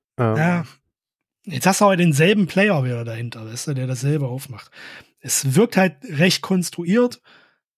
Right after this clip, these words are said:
Speaker 1: Er hat halt diesen Gedanken und wird da wahrscheinlich, wird den scheinbar nicht los.
Speaker 2: Ist
Speaker 1: Oder
Speaker 2: aber okay genug gemacht, dass es Spaß macht.
Speaker 1: Mhm.
Speaker 2: Ja.
Speaker 1: Ja,
Speaker 2: Also
Speaker 1: für,
Speaker 2: es
Speaker 1: ja, für mich wird halt noch interessanter eigentlich, wie,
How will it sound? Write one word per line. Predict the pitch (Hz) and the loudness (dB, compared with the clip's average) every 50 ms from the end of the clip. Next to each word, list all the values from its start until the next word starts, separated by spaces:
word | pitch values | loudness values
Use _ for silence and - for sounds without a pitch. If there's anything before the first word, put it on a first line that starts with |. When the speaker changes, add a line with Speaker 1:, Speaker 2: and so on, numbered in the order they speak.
| _ _ _ _ _ _ _ _ | _ _ _ _ _ _ _ _
Speaker 1:
Er | - 123 131 | 0 2 2
hat | 147 147 | 4 4
halt | 139 131 139 | 2 2 0
diesen | 143 135 135 120 | 0 0 2 2
Gedanken | 131 117 120 135 147 143 147 143 143 143 | 2 4 4 2 2 2 0 0 0 -2
und | - - 143 123 123 123 123 - _ _ _ _ _ _ _ | -2 -2 -2 -2 0 -2 -4 -8 _ _ _ _ _ _ _
wird | - 117 117 120 131 | -2 0 2 2 2
da | 117 110 | 2 2
wahrscheinlich, | 120 113 113 - 123 120 117 117 113 | 2 0 0 0 0 0 2 2 0
wird | 117 - | 0 2
den | 123 113 | 0 2
scheinbar | - 117 110 120 110 | 2 2 2 2 0
nicht | 107 - | -2 -2
los. | - 117 110 110 110 - - _ _ _ _ _ _ _ _ _ _ _ | -2 -2 -2 -2 -4 -8 -12 _ _ _ _ _ _ _ _ _ _ _
Speaker 2:
Ist | 277 220 180 | 0 2 4
Speaker 1:
Oder | 143 151 165 143 | 6 6 6 6
Speaker 2:
aber | 135 170 | 4 2
okay | 160 - - - 208 254 226 | -2 -2 0 2 2 4 4
genug | 220 202 196 202 - | 4 2 2 0 0
gemacht, | - 175 156 160 165 151 139 - - - - - - _ _ _ _ _ _ _ _ _ _ _ _ _ _ _ _ _ _ _ _ _ | 0 0 2 2 0 -2 -4 -8 -10 -12 -14 -16 -18 _ _ _ _ _ _ _ _ _ _ _ _ _ _ _ _ _ _ _ _ _
dass | - 139 139 151 | -4 -2 0 2
es | - | 2
Spaß | - - - 156 143 151 - - | 2 2 2 0 0 0 -2 -4
macht. | 120 101 - - - - - | -8 -14 -16 -18 -16 -10 -6
Speaker 1:
Mhm. | 127 107 104 104 113 123 - _ _ _ _ _ _ - | -4 -4 -2 -4 -6 -8 -12 _ _ _ _ _ _ -16
Speaker 2:
Ja. | - 117 117 123 - _ - - - - _ _ _ _ _ _ _ _ _ _ _ _ _ _ _ _ _ _ _ _ - | -14 -12 -12 -12 -14 _ -20 -20 -20 -20 _ _ _ _ _ _ _ _ _ _ _ _ _ _ _ _ _ _ _ _ -4
Speaker 1:
Ja, | - 147 | -2 2
Speaker 2:
Also | 170 185 185 226 | 4 6 6 6
Speaker 1:
für, | |
Speaker 2:
es | 220 - - - - 147 - _ - | 4 2 -2 -8 -14 -18 -18 _ 0
Speaker 1:
ja, | 147 117 113 - - | 2 2 2 2 0
für | - - | 2 2
mich | 170 190 - - | 4 4 4 4
wird | 185 139 | 4 4
halt | 147 143 | 2 2
noch | 139 143 143 - | 4 2 2 2
interessanter | 147 147 - 156 139 - 139 131 127 127 110 | 0 0 0 -2 0 0 0 0 2 2 2
eigentlich, | 107 117 123 123 131 120 110 | 2 2 0 0 0 0 0
wie, | 113 117 127 117 | 0 0 0 -2